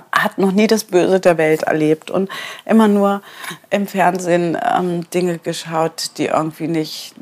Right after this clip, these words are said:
nicht gefährlich sind, et cetera. Und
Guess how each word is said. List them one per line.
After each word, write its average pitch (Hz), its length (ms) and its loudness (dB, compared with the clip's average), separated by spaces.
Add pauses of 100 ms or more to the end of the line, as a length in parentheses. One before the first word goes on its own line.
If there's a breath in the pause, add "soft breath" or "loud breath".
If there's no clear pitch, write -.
nicht - 220 -16
gefährlich 151 540 -2
sind, 151 340 -8
et - 160 -16
cetera. 156 580 -10 (680 loud breath)
Und 170 260 0